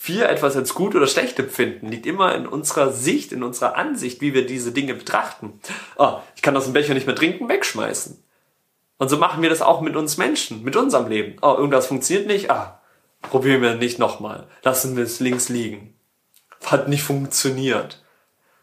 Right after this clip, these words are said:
Anstatt die Perspektive darauf zu verändern und das zu ver-, schauen und sich die Frage zu stellen, was ist das Gute daran, dass dieser Becher jetzt ein Loch hat?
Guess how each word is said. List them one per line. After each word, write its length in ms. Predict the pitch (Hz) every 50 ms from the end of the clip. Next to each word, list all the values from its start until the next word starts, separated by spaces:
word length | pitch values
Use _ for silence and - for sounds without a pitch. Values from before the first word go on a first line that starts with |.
| _ _
Anstatt 300 | - 135 - 147 139 -
die 40 | 135
Perspektive 760 | 120 - 135 131 131 - 127 127 - - - 190 220 220 147
darauf 400 | 120 120 117 117 113 110 110 -
zu 100 | - -
verändern 560 | - - - - 104 113 110 107 104 107 117
und 240 | 117 120 120 120 -
das 160 | 120 120 - - - - - - _
zu 140 | - - 120
ver-, 200 | - - 113 - - - _ _ _ -
schauen 680 | - - - 180 202 160 131 120 120 135 160 175 180 - -
und 80 | 131
sich 160 | 123 123 -
die 80 | - 135
Frage 340 | - - - 107 - 131 -
zu 140 | - - 120
stellen, 280 | - - 117 123 120
was 160 | 120 120 120
ist 160 | 120 117 - 127
das 120 | 117 -
Gute 240 | 170 180 180 - 123
daran, 260 | 117 113 113 117 120
dass 180 | 120 117 - -
dieser 200 | 120 113 117 117
Becher 240 | 143 147 - 156
jetzt 160 | 143 - - 127
ein 80 | 120
Loch 220 | 120 143 - - -
hat? 220 | 127 151 170 -